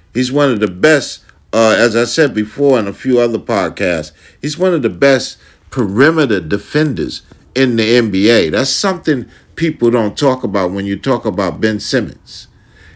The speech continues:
He's one of the best closers and finishers, going straight to the basket, diving to the basket, but he's also in the top two or three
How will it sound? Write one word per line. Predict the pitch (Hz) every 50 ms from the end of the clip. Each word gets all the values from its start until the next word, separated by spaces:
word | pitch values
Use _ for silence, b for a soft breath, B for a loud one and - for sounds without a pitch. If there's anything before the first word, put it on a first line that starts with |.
| b b
He's | 127 120 107
one | 107 120 120 123 120
of | 107
the | 110
best | 104 95 95 120 139 139 - -
closers | - 180 165 156 156 143 135 123 123 120 104
and | 110 104 -
finishers, | - 170 170 165 151 120 - - 95 80 80 - - b b b b b b -
going | 101 98 127 135 131 135 123
straight | 120 - - 156 147 139 131
to | - 143
the | 127 110 101
basket, | 85 104 120 127 131 135 139 - - - - 90 90
diving | 98 123 131 135 131 117 117 107
to | - - 120
the | 98 101
basket, | 85 101 117 123 131 143 - - - 98 85 - B B B B B _
but | 131 127
he's | 135 131 - - - _
also | - 156 180 196 190 - - - 127 107 104 98 92 b b b b b b b b -
in | 139 139 127
the | 123 113
top | 107 - 170 170 - - - -
two | - - 196 196 196
or | 185
three | - - - 147 170 196 180 143 123 113 -